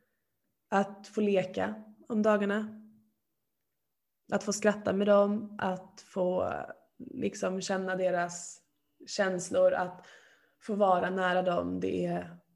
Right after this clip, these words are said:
det bästa jag vet. Och speciellt, och speciellt nu under sommaren och, ehm, ja, okej. Nu kommer väl folk bara, det är inte sommaren.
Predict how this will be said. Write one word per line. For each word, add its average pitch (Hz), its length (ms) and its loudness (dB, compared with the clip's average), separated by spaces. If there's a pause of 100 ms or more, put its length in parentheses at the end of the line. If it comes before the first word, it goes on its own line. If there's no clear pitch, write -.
(180)
det 185 180 -4
bästa 180 360 -2
jag 185 480 -4 (520)
vet. - 280 -6 (460)
Och 220 120 4
speciellt, 262 640 2 (960)
och 233 100 0
speciellt 262 460 4
nu 214 220 4
under 185 280 -2
sommaren 180 640 2
och, 175 480 -6
ehm, 180 580 -4 (1400)
ja, 180 400 -6
okej. - 320 -14 (240)
Nu 214 240 -6
kommer 190 220 -6
väl 175 140 0
folk 180 280 -4
bara, 180 120 -4
det 190 100 -4
är 190 40 0
inte 190 180 -6
sommaren. 190 500 -2